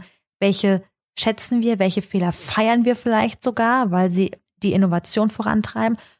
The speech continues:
Und welche Fehler, in Klammern, das sind die, die hier mit Absicht Regelverstöße sind, die akzeptieren wir hier nicht, weil sie unsere Kultur kaputt machen, weil sie gegen unser Wertesystem sind.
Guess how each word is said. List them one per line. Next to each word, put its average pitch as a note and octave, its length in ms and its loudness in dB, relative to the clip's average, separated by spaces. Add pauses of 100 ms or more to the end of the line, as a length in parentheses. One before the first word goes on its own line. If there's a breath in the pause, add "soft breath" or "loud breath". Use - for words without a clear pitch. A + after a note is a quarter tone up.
(120)
Und A#3+ 120 0
welche C4+ 240 2
Fehler, A#3+ 480 0
in F#3 100 2
Klammern, F#3 340 2
das F#3 180 0
sind F#3 120 4
die, G#3 120 2
die G#3+ 100 2
hier G3 160 4
mit F3+ 120 2
Absicht - 400 0
Regelverstöße G#3+ 580 0
sind, G#3+ 180 0 (380 loud breath)
die A#3 80 2
akzeptieren F4+ 580 -2
wir B3 60 4
hier E3 160 2
nicht, D#3+ 400 -6 (280)
weil G#3 200 4
sie G#3+ 160 2
unsere G#3+ 320 2
Kultur A3 340 -2
kaputt - 360 -2
machen, E3+ 320 -4
weil F#3+ 180 4
sie F#3+ 120 2
gegen G3+ 220 0
unser G3 220 0
Wertesystem F#3 600 -2
sind. F3 200 -2